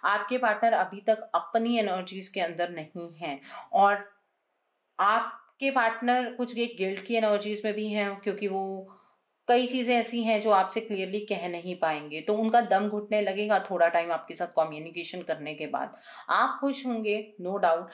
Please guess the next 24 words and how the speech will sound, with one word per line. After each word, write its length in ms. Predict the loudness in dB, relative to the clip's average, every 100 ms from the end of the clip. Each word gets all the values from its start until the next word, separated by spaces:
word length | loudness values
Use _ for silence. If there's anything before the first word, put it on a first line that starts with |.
| -14 -2
लेकिन 220 | 0 4
आपको 280 | 2 4 2
भी 120 | 0
ऐसा 200 | 2 2
लगेगा 380 | 2 0 2 2
कि 200 | 2 0
आप 460 | 2 2 2 -2 -4
उस 180 | -4 2
partner 360 | 2 2 -2 -4
के 100 | -4
साथ 260 | -4 -4
नहीं 320 | -8 -8 -6
हैं 180 | -4 -4
जिस 160 | -6 -2
partner 360 | 0 0 -2
के 80 | -4
साथ 180 | 0 2
आपने 340 | 2 2 -2
अपना 260 | -4 -2 0
relationship 680 | 2 2 0 0 0 0 2
बनाया 440 | 2 2 0 0
है, 260 | -2 -8 -12 _ _
ठीक 160 | -4
है? 120 | -2